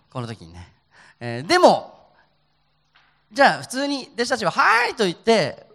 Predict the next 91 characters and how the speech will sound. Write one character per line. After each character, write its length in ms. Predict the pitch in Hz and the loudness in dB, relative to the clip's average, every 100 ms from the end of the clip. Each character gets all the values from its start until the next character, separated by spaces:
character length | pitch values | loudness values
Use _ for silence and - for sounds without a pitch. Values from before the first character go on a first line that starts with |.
| _ | _
渡 260 | 151 175 | -4 -2
っ 40 | 247 | -4
た 80 | - | -6
の 140 | 269 | -2
か 100 | 208 | -2
ど 140 | 139 | -2
う 40 | 123 | -2
か 360 | 110 95 85 - | -4 -4 -6 -8
考 80 | 135 | -6
え 160 | 131 | -6
て 80 | 110 | -8
い 40 | 98 | -12
た 140 | 95 | -14
と 80 | 90 | -16
思 60 | |
い 40 | 92 | -20
ま 140 | 87 | -20
す。 160 | 90 _ _ - - | -20 _ _ -20 -6
こ 120 | 311 | -4
れ 100 | 320 | -2
ね、 120 | 220 | -4
実 220 | 233 - | -6 -8
は 60 | 240 | -6
そ 160 | 330 | -2
う 40 | 240 | -2
で 60 | 180 | 0
は 60 | |
な 100 | 156 | -2
い 40 | 151 | -2
ん 60 | |
で 40 | 104 | -6
す 120 | 101 | -10
よ。 160 | 87 - _ _ _ _ - - - - | -12 -14 _ _ _ _ -20 -20 -20 -16
え 420 | 120 117 117 117 | -12 -10 -10 -12
ー、 40 | _ | _
「あ、 300 | 226 - - - | -4 -4 -14 4
は 140 | 311 | 4
い、 20 | |
わ 60 | 202 | 6
か 80 | 311 | 2
り 60 | |
ま 60 | 359 | 4
し 20 | |
た、 80 | 247 | 2
行 60 | |
き 80 | 233 | 2
ま 60 | 330 | 2
し 60 | 453 | 4
ょ 140 | 403 | 4
う」 40 | 190 | 2
っ 20 | |
て 80 | - | -6
い 120 | 254 | -4
う 220 | 226 175 - | -4 -4 -4
軽 200 | 233 302 | -2 -2
い 60 | 302 | 0
ノ 100 | 294 | -2
リ 60 | |
で 60 | 302 | 0
は 140 | 190 | 0
な 200 | 123 123 | 0 -4
い 80 | 101 | -6
ん 100 | 85 | -14
で 80 | - | -20
す。 140 | - - _ _ - | -20 -20 _ _ 2
な 140 | 302 | 4
ぜ 140 | 320 | 4
な 100 | 202 | 0
ら、 240 | 180 190 - | 2 2 0
向 160 | 208 254 | -4 0
こ 220 | 302 320 | 0 0
う 40 | |
岸 200 | 311 370 | 0 -4
と 140 | 359 247 | -4 -4
い 80 | 185 | -2
う 20 | |
の 120 | 160 | 0
は 320 | 196 - - | 0 0 -8
特-、 240 | - 208 240 - _ | -4 -4 -6 -14 _
特 160 | 226 226 | -4 -2
別 160 | 240 | -4
な 80 | 247 | 0
場 80 | 226 | 0
所 80 | 214 | 0
だ 80 | 160 | -4
っ 60 | |
た 80 | 131 | -4
か 80 | 104 | -14
ら 40 | |
で 140 | 92 95 | -16 -20
す。 220 | - | -20